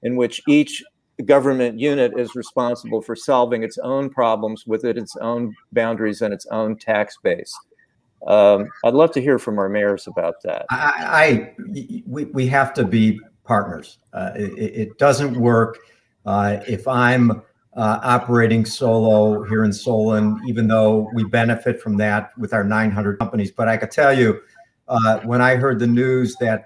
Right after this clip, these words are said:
Speaker 2: um, Gojo, uh, was locating in Maple Heights, uh, I was, that was one of the greatest days, uh, as mayor of Solon, uh, 'cause I know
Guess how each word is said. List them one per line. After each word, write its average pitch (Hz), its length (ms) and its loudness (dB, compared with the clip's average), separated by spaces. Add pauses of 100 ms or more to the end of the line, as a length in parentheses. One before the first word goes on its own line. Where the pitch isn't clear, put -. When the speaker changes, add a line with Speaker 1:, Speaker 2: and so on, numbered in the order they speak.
Speaker 2:
um, 104 380 0
Gojo, 120 640 2 (400)
uh, 107 380 -2
was 104 180 -6
locating 120 400 2
in 107 140 4
Maple 120 340 2
Heights, 123 640 -2 (120)
uh, 110 400 -2 (160)
I 127 280 4
was, 113 680 0
that 131 120 0
was 120 160 0
one 131 140 0
of 123 60 0
the 117 80 0
greatest 135 440 2
days, 123 480 2 (440)
uh, 123 320 2
as 127 200 0
mayor 139 360 4
of - 80 -2
Solon, 143 420 0 (380)
uh, 107 300 -4 (120)
'cause 120 140 -2
I 143 160 2
know 135 500 4